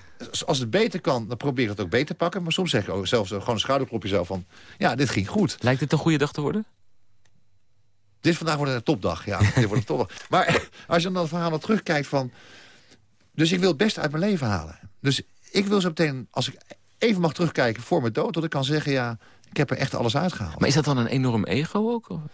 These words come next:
Speaker 1: Nee, het is gewoon de drang om, eh, om te presteren. Maar... Wat, waar ik, nou, waar, waar, met het talent wat ik wilde zeggen... Want ja, ik durf het bijna niet te zeggen, want dan denk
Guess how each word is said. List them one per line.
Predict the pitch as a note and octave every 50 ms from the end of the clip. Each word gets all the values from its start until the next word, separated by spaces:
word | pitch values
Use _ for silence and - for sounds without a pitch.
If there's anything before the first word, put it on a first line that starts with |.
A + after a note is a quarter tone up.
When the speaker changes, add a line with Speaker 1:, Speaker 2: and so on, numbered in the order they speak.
| - - - -
Speaker 1:
Nee, | - A#2 C3 C#3 C#3 C3
het | A2+ A#2
is | C3 A#2
gewoon | - B2+ B2+ A#2
de | A2 G#2
drang | G#2+ B2 D3+ D#3 D3+ C#3
om, | A#2 C3 B2 A2+ G#2 - - - - - - - - - -
eh, | - - F#3 -
om | - E3 B2 G#2
te | - G#2
presteren. | - G2 F#2 - - G#3 G#3 F#3+ D3+ G2 D#2 D2+ - - _ - - - _ _ _ - - - _ - -
Maar... | - C#3+ E3 E3 C3 B2+ - - - - - _ _ _ _
Wat, | C#3 D#3 D3+ C#3+
waar | E3+ E3+ E3+
ik, | D#3+ C#3 -
nou, | D3 C3+ A2+ -
waar, | B2+ D3+ D3 C#3+
waar, | D3+ E3+ F#3 E3 - - B2+ -
met | C#3+ D#3
het | C#3 -
talent | - C#3 D#3+ F#3+ F#3
wat | F3+ F#3
ik | E3+
wilde | D#3+ F3 E3 D3+
zeggen... | D3 E3+ E3+ E3 D3
Want | C#3+ C3
ja, | - C3+ C3 -
ik | - - A2+
durf | D3 D3
het | B2 B2+
bijna | D#3 D#3 D#3
niet | C#3 A#2
te | C3
zeggen, | C3+
want | A#2+ B2 A2+
dan | B2
denk | A2+